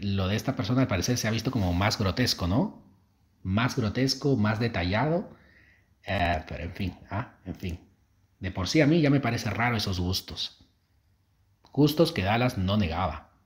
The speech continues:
¿eh? Y lo que le detenía era, pues, la edad y la inexistencia de esa persona, ¿no? Claro, por supuesto. Pero ya de por sí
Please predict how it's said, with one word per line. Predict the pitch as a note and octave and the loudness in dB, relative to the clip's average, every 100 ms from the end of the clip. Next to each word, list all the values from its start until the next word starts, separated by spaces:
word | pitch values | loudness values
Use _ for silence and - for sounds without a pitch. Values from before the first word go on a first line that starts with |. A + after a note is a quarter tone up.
| _ | _
¿eh? | F#2 A2+ - - _ | -4 -4 -4 -14 _
Y | - | -8
lo | E2+ E2 | -6 -4
que | |
le | F2+ | -2
detenía | F2 E2+ G2+ C#3+ B2+ | -2 0 2 4 2
era, | - - - _ _ _ _ _ | -2 -6 -16 _ _ _ _ _
pues, | - | -14
la | E2 D#2+ | -6 -2
edad | A2 B2 | 0 4
y | B2 | 4
la | |
inexistencia | F#2 E2+ - F#2+ G#2+ G2+ F#2 | 2 0 -2 -4 -4 -4 -2
de | |
esa | F#2+ - | -4 -6
persona, | G2 A#2 G2 D#2 | -6 -4 -4 -2
¿no? | B2+ - - _ _ _ - - _ _ _ _ | -4 -4 -18 _ _ _ -20 -20 _ _ _ _
Claro, | F2 E2 - - _ _ | -4 -4 -4 -14 _ _
por | F#2 | -12
supuesto. | E2 F2+ - - - - _ _ _ _ _ _ | -6 -6 -6 -14 -20 -20 _ _ _ _ _ _
Pero | - D#2 | -6 -4
ya | E2+ A2 | 0 0
de | B2 | 0
por | - | 0
sí | C3+ - - - | 0 0 -4 -20